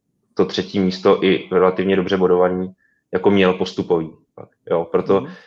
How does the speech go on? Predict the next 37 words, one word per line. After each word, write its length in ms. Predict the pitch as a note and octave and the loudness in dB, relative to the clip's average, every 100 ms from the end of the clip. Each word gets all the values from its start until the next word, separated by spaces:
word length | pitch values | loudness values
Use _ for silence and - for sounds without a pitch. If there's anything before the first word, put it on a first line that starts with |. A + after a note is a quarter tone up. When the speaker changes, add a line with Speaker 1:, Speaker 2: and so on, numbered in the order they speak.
| _ | _
Speaker 1:
tenhle 200 | - G2+ | -2 0
ten 120 | G2+ G2 | 2 2
zápas 300 | F#2+ G2+ F#2+ | 2 2 4
bude 220 | G2+ F#2+ - - | 2 2 -2 -6
jako, 300 | F#2+ G#2+ F#2+ F#2+ _ _ _ _ | -2 -2 -2 -6 _ _ _ _
bude 640 | G2+ G2+ G#2+ G#2 G#2 G#2 - _ _ _ _ _ _ | -4 0 2 4 4 0 -6 _ _ _ _ _ _
klíčový, 360 | - B2+ A#2 B2 | -6 -4 -2 0
Speaker 2:
Klíčový. 100 | G#2+ | 2
Speaker 1:
bude 180 | G#2 A2+ | 2 2
možná 320 | A2+ A2 A#2 | 0 0 -2
i 80 | A2+ | -2
rozhodující, 640 | A2 A2+ A2+ G#2 G#2 F#2 G2+ | -2 -2 -2 -4 -8 -10 0
jo, 200 | A2 A2+ | 2 2
stoprocentně, 580 | - A#2 A#2 A2+ G#2 - | 0 0 0 -2 -4 -2
ale 300 | G2 G#2 G#2 - - | 0 0 -2 -20 -14
myslím 220 | F#2+ G#2+ | -8 -8
si, 160 | A2 A2+ | -6 -4
že 120 | A2+ - _ _ _ | -4 -8 _ _ _
když 140 | G2 | -14
už 80 | A2 | -8
se 80 | A2+ | -2
nějaká 300 | A#2 A2 A2+ | 0 2 4
válka 240 | A2 G#2+ | 4 2
bude 120 | A2 A2 | 2 2
odehrávat, 440 | A2 A2 G#2+ A2+ | 2 2 2 0
tak 140 | G#2 | -4
spíš 420 | - - A2+ - - | -8 -14 -12 -12 -8
v 40 | |
těch 140 | B2 A2+ | -4 0
nervech 480 | A2 G2 F2+ F2+ - _ - | 2 2 0 -2 -10 _ -12
na 60 | G2 | -8
hřišti, 640 | F#2+ F#2 - F2+ F#2+ D3+ _ _ _ - | -4 -6 -4 -6 -6 -10 _ _ _ -4
nějakým 280 | G2 F#2+ G#2 | -2 0 -2
způsobem, 560 | G#2 G2 F2+ F2 F2 G#2 | -2 -4 -2 0 0 -2
jako 180 | G#2 | 0
nic 240 | G#2 G#2 - | 0 0 -2
neskazit 640 | F2+ F#2 - G2 F#2 F2 | -4 -6 -6 -4 -2 -4